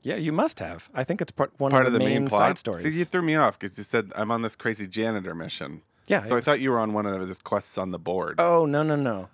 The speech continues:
Speaker 1: No, it
Speaker 2: Which
Speaker 1: was
Speaker 2: are his actual missions,
Speaker 1: Yeah.
Speaker 2: not a main story mission,
Speaker 1: Those ones
Speaker 2: Matt.
Speaker 1: are stupid.
Speaker 2: Not a main story mission, Matt.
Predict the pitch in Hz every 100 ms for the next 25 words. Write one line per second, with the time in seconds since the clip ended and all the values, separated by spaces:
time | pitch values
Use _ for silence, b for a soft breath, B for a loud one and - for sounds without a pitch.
0 | - 139 123 135 131 123 147 143 123 120
1 | 117 - 107 110 131 - 143 87 85 110
2 | 123 127 123 120 120 117 113 - 123 120
3 | 110 92 85 208 190 170 131 - 143 131
4 | 95 135 147 151 131 127 123 120 - -
5 | 120 110 90 87 - 80 76 80